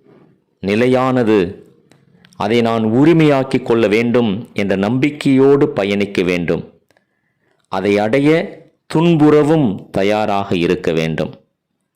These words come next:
ஆகவே அன்புக்குரியவர்களே, திரு அவையின் இந்த மூன்று தன்மைகளையும் நாம் முழுமையாக புரிந்து கொண்டு, விண்ணக வீட்டில் நிலையான வாழ்வு உண்டு என்பதை ஏற்றுக்கொண்டு,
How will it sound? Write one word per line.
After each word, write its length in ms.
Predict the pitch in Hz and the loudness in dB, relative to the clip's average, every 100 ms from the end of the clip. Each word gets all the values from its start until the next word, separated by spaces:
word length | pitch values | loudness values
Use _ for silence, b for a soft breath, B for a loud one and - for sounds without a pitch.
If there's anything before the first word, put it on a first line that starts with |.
| _ | _
ஆகவே 440 | - 90 95 95 92 | -6 -4 -2 -2 -2
அன்புக்குரியவர்களே, 1000 | 95 101 107 101 98 95 101 104 - - B B B B B | -2 -2 0 0 0 2 0 0 -4 -16 B B B B B
திரு 380 | - 156 160 160 | -4 0 4 4
அவையின் 540 | 139 139 143 143 147 - | 4 2 2 0 -4 -4
இந்த 300 | 107 104 104 | -2 0 0
மூன்று 560 | 113 143 147 135 143 | 2 2 2 2 0
தன்மைகளையும் 920 | 143 110 123 127 120 110 107 92 87 - _ b b b b | 0 -2 0 0 2 2 2 0 -4 -10 _ b b b b
நாம் 580 | - 92 110 120 101 95 - | -6 -4 -2 -2 -4 -6 -4
முழுமையாக 680 | 98 113 123 120 117 117 107 | 0 2 2 0 0 0 -4
புரிந்து 440 | - 113 131 127 | 0 0 2 2
கொண்டு, 560 | 120 117 131 147 - - _ _ _ _ _ _ _ _ | 0 0 0 -2 -8 -20 _ _ _ _ _ _ _ _
விண்ணக 520 | - 110 135 139 127 120 | -6 -2 2 2 2 0
வீட்டில் 800 | 107 127 123 120 123 - - _ | 0 -2 -2 -2 0 -2 -10 _
நிலையான 640 | - 95 107 117 120 131 139 | -6 -2 0 0 0 0 0
வாழ்வு 440 | 104 120 127 117 | 0 0 2 2
உண்டு 680 | 104 127 135 139 98 - B B B B | 2 2 4 2 2 -4 B B B B
என்பதை 540 | 101 107 104 101 98 | -6 -2 0 2 2
ஏற்றுக்கொண்டு, 1000 | 101 135 135 131 - 110 104 123 - - | 2 0 0 -4 0 -2 2 0 -2 -16